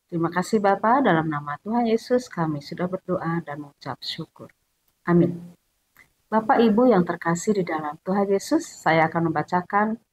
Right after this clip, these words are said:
perikop yang menjadi renungan pada pagi ini. Yosua pasal tiga. Yosua bangun pagi-pagi, lalu ia dan semua orang Israel berangkat dari Sitim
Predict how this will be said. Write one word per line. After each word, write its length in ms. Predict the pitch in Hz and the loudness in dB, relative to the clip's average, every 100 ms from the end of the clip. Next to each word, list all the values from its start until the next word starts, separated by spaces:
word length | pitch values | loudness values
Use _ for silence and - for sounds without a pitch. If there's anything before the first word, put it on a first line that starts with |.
| _ _ _ | _ _ _
perikop 560 | 233 240 233 156 - - | -2 -2 -2 -6 -8 -4
yang 240 | 175 170 | 2 2
menjadi 480 | 170 165 165 165 - 190 | 2 -2 -4 -8 -8 -6
renungan 480 | 196 185 165 151 - _ | -2 -2 -2 -6 -12 _
pada 400 | 156 143 139 - - | -10 -8 -10 -10 -12
pagi 240 | 151 139 139 | -14 -14 -14
ini. 160 | 135 - _ _ _ _ _ _ _ _ _ _ _ _ _ _ _ _ _ _ _ _ _ _ | -14 -14 _ _ _ _ _ _ _ _ _ _ _ _ _ _ _ _ _ _ _ _ _ _
Yosua 480 | 208 - 247 233 233 | 0 4 4 4 4
pasal 320 | 202 - 175 175 | 2 2 2 2
tiga. 320 | 170 156 175 _ _ _ _ _ _ _ - | -2 -2 -2 _ _ _ _ _ _ _ 0
Yosua 400 | 240 - 277 285 | 2 6 6 6
bangun 400 | 233 226 262 269 | 6 6 4 6
pagi-pagi, 720 | 208 190 - 180 175 175 220 | 4 2 4 2 4 2 2
lalu 320 | 226 180 180 170 180 | 2 4 4 2 2
ia 160 | 185 190 | 2 2
dan 240 | 175 170 | 2 0
semua 560 | 170 170 175 180 202 214 | 2 0 2 0 -2 -2
orang 320 | 220 220 233 220 | 0 0 -2 -8
Israel 480 | - 208 190 214 | -4 -2 0 -2
berangkat 480 | 190 190 185 - 175 | 0 0 0 -4 -8
dari 240 | 170 170 170 | -6 -8 -6
Sitim 560 | 180 170 190 262 277 | -8 -4 -4 -4 -8